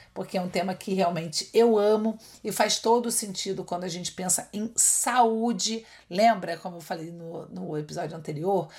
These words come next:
o, a saúde sistêmica, né, integrada. Então o intestino, há muito tempo a gente sabe que não é só um órgão, desculpa a expressão, né, mas vou falar, não é um órgão só que produz cocô, sabe? Uma fabriquinha de cocô, como a gente falava antigamente,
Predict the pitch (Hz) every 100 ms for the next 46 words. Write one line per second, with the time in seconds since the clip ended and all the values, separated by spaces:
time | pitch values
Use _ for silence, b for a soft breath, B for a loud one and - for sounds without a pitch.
0 | B B - 185 196 196 196 - - -
1 | 196 190 240 202 220 - 269 - 214 208
2 | 190 - - 156 - 165 175 175 202 226
3 | 240 226 196 165 156 160 165 202 220 233
4 | 220 - - 226 269 - B B - 240
5 | 247 349 381 381 214 196 196 185 185 -
6 | 180 180 214 214 214 208 - 208 220 196
7 | 185 202 190 180 180 - - 202 190 180
8 | - 185 170 - 165 156 175 170 - 185
9 | 190 - B B B 180 214 220 208 185
10 | 175 175 185 214 254 196 202 196 185 -
11 | 185 185 190 B B B - 190 - 240
12 | 196 240 247 - - - 196 156 - 185
13 | 190 - 202 190 190 214 208 190 - 180
14 | - 185 170 190 185 185 - 151 175 180
15 | 185 - 202 208 196 185 175 - -